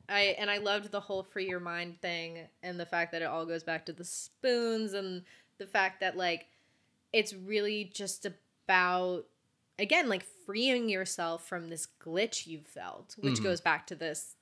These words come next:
Speaker 1: the idea that, like, Lana and Lily talk about, about how, like, it was an allegory for, like,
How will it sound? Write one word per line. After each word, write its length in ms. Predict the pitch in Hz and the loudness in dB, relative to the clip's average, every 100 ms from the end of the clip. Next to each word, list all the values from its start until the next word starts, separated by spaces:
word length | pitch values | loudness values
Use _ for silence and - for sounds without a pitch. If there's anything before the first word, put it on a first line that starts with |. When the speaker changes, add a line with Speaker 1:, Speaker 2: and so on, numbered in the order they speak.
| 190 | 0
Speaker 1:
the 80 | 175 | 2
idea 600 | 170 165 160 160 151 151 | 4 2 0 -2 -2 -2
that, 240 | 151 139 | -2 -2
like, 260 | 160 151 - _ | -2 -6 -6 _
Lana 320 | - 165 156 151 | -10 -6 -4 -4
and 380 | 127 156 147 147 - _ - | -6 -8 -10 -16 -20 _ -10
Lily 320 | 185 180 165 | -4 -2 -2
talk 320 | 160 190 214 | 0 0 0
about, 400 | 156 143 143 - | 0 0 0 -2
about 240 | 165 147 147 | -2 -2 0
how, 180 | 156 151 | -2 -2
like, 300 | 147 139 - _ 180 | -4 -6 -12 _ -4
it 180 | 175 | -4
was 340 | 160 160 170 180 | -4 -4 -6 -10
an 80 | 160 | -2
allegory 640 | 151 185 202 135 117 123 | 0 0 -4 -8 -8 -6
for, 320 | 180 - 156 151 | -8 -10 -10 -8
like, 260 | 147 - | -10 -12